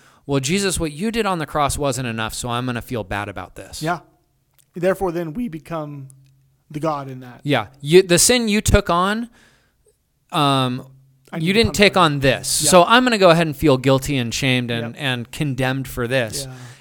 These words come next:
Speaker 1: And that's exactly where the enemy would want us to, to,
Speaker 2: Totally.
Speaker 1: to get stuck
Speaker 2: Mm-hmm.
Speaker 1: versus, you know, and condemnation can lead us to actually, I know I can identify I'm walking down that path that's not good,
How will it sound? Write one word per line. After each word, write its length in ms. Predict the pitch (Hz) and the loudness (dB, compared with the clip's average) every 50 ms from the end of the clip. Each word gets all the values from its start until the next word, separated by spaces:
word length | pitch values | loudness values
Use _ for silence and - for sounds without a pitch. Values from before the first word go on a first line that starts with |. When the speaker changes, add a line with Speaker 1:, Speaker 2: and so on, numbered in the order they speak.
| _ - | _ -4
Speaker 1:
And 200 | 170 156 151 139 | -2 -2 -2 -2
that's 300 | - 220 226 262 254 - | -2 -2 -2 0 -2 -4
exactly 640 | 160 160 131 - 170 180 214 226 226 - - 196 180 | -6 -6 -8 -8 -4 -2 -2 -2 -2 -4 -4 -4 -4
where 180 | 143 143 135 127 | -2 -2 -2 -2
the 160 | 117 117 120 | -4 -4 -6
enemy 300 | 135 139 139 123 117 107 | -4 -4 -4 -4 -4 -6
would 160 | 107 107 110 | -10 -10 -10
want 220 | 110 113 113 107 | -8 -8 -8 -10
us 120 | 104 101 - - | -10 -14 -14 -14
to, 180 | - 117 120 | -14 -14 -16
to, 200 | - - - - 113 | -14 -12 -10 -10 -8
Speaker 2:
Totally. 240 | - 131 131 127 | -10 -10 -14 -14
Speaker 1:
to 140 | 120 - 131 | -10 -10 -10
get 280 | 113 - 127 120 113 - | -8 -8 -10 -10 -8 -6
stuck 460 | - - - - 226 143 - - - | -6 -6 -4 -4 -6 -6 -10 -16 -20
Speaker 2:
Mm-hmm. 280 | - 156 120 123 143 156 147 | -20 -18 -16 -14 -14 -14 -14
Speaker 1:
versus, 1080 | 120 120 143 190 226 233 - - - 131 117 113 110 110 110 107 104 - - - - - _ _ _ _ _ _ _ _ _ _ _ _ _ _ _ _ _ _ _ - | -10 -2 0 2 2 2 2 0 -2 -2 -4 -4 -6 -8 -10 -12 -12 -12 -12 -12 -12 -14 _ _ _ _ _ _ _ _ _ _ _ _ _ _ _ _ _ _ _ -12
you 160 | 175 151 147 | -10 -8 -6
know, 240 | 131 120 120 123 131 - - | -6 -6 -8 -8 -10 -12 -10
and 200 | 175 147 139 135 | -8 -8 -8 -8
condemnation 600 | - - 185 190 185 185 175 185 202 - 185 165 | -6 -4 -2 -2 -2 -2 -4 -4 -4 -6 -6 -8
can 360 | - - 175 180 156 143 135 | -8 -6 -6 -4 -4 -4 -4
lead 240 | 131 156 180 214 202 | -4 -4 -4 -2 -2
us 300 | 202 185 160 - - - | 0 -2 -2 -2 -6 -8
to 560 | - - 220 226 220 208 170 143 135 131 135 - - - - _ - - | -6 -4 -4 -2 0 0 0 -2 -2 -4 -8 -12 -20 -20 -20 _ -16 -12
actually, 500 | 180 190 - - 180 190 175 156 123 - - - - _ _ _ _ _ _ _ _ _ _ - | -12 -10 -8 -8 -6 -4 -4 -4 -6 -8 -14 -20 -20 _ _ _ _ _ _ _ _ _ _ -6
I 140 | - 139 135 | -6 -4 -4
know 460 | 131 131 135 143 165 190 208 208 196 | -4 -4 -2 0 2 2 2 2 0
I 100 | - 151 | -2 -4
can 160 | 131 139 139 | -4 -6 -6
identify 420 | 131 131 131 147 170 180 175 - 185 | -6 -6 -4 -4 -4 -4 -4 -4 -4
I'm 80 | 160 | -2
walking 340 | 147 135 147 156 147 - 160 | 0 0 0 0 0 -2 -6
down 140 | 147 143 143 | -6 -6 -6
that 120 | 135 135 | -4 -2
path 200 | - - 139 120 | -2 -2 -2 -2
that's 160 | 127 127 - - | -6 -10 -10 -10
not 160 | 123 120 - | -10 -8 -6
good, 380 | 143 147 135 127 120 113 107 | -4 -2 0 0 -2 -4 -8